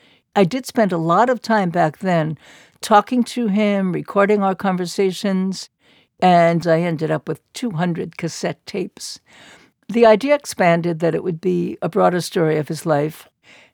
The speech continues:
and then that I would write it after he died. And then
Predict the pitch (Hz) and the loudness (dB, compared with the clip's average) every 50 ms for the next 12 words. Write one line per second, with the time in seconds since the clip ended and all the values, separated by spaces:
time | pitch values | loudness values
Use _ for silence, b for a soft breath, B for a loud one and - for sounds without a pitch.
0 | b _ 226 185 190 185 202 190 185 175 180 175 175 170 185 202 175 175 165 151 | b _ 4 4 6 6 6 6 6 4 4 4 4 4 4 0 0 2 2 2
1 | 151 151 160 165 - 156 160 151 165 - - 180 139 165 185 156 143 - - 214 | 2 2 0 -2 -2 0 0 0 0 -2 -4 -8 -6 -6 -8 -8 -10 -6 -2 0
2 | 202 180 156 139 175 175 202 214 208 - _ _ _ _ _ _ b b b b | 0 2 0 -2 -4 -6 -10 -10 -12 -16 _ _ _ _ _ _ b b b b
3 | b b b b - 175 175 170 170 170 170 170 165 170 165 165 160 160 151 | b b b b 0 2 2 4 4 4 4 2 2 2 0 0 -2 -2 -4